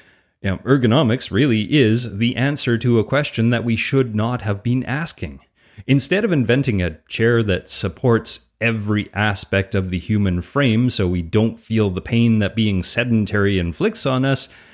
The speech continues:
we should have invented an ejector seat <laughs> that catapults us up onto our underutilized legs before our hip flexors shorten and our lumbar sags.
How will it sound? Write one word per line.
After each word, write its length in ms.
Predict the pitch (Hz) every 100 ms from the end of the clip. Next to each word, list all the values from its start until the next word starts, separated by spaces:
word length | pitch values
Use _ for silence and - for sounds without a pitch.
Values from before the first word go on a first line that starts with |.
| - _
we 120 | - 104
should 220 | - 269
have 100 | 214
invented 600 | 127 113 120 113 110 -
an 160 | 120 117
ejector 680 | 117 110 - 151 - - 92
seat 460 | - 82 - - -
<laughs> 40 |
that 420 | 98 135 135 -
catapults 640 | - 190 190 190 120 98 -
us 320 | 101 - _
up 260 | 135 127 - -
onto 560 | 120 156 156 139 98
our 380 | 90 92 90 92 - - - _ -
underutilized 1080 | 120 117 104 101 107 98 92 87 85 -
legs 420 | 98 117 98 110 -
before 840 | - 113 - _ 165 180 170 131
our 240 | - 95
hip 260 | 85 113 -
flexors 520 | - 85 - 92 85
shorten 560 | - - 90 - 82 82
and 180 | 90 90
our 120 | 87
lumbar 720 | 87 90 92 95 87 85 82
sags. 720 | - - 85 80 76 78 -